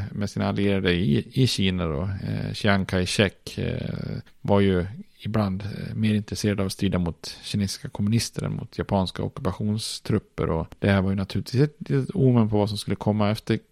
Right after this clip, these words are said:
kriget då. Det var knappast i, knappast i Kina som kriget i Asien avgjordes, utan det är ju framförallt U S As övriga två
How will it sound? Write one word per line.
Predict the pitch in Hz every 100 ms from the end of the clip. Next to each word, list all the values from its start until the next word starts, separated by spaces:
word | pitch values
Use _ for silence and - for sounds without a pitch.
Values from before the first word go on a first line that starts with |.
| -
kriget | 107 98 98 -
då. | -
Det | 52
var | - - 104 101
knappast | - 98 98 -
i, | 95 - _
knappast | - - 127
i | 123
Kina | - 139 147
som | 117 104
kriget | - 98 98 107
i |
Asien | 107 101 101
avgjordes, | 104 113 113 98 92 -
utan | 101 98
det | 101
är | 101
ju | 95
framförallt | - 101 - 110 101 - -
U | - 101
S | -
As | 104 92
övriga | - 98 110 101
två | - 101 85